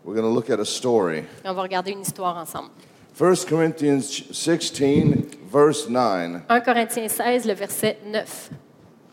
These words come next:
Speaker 1: The Apostle Paul is, is speaking.
Speaker 2: C'est l'apôtre Paul qui écrit.
Speaker 1: He says, "For a great and effective door has opened to me,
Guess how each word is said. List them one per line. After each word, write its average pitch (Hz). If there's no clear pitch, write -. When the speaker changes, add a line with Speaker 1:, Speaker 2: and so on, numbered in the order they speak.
Speaker 1:
The 110
Apostle 143
Paul 139
is, 113
is 104
speaking. 120
Speaker 2:
C'est -
l'apôtre 196
Paul 208
qui 202
écrit. 220
Speaker 1:
He 101
says, 147
"For 151
a 139
great 196
and 135
effective 175
door 127
has 143
opened 156
to 127
me, 135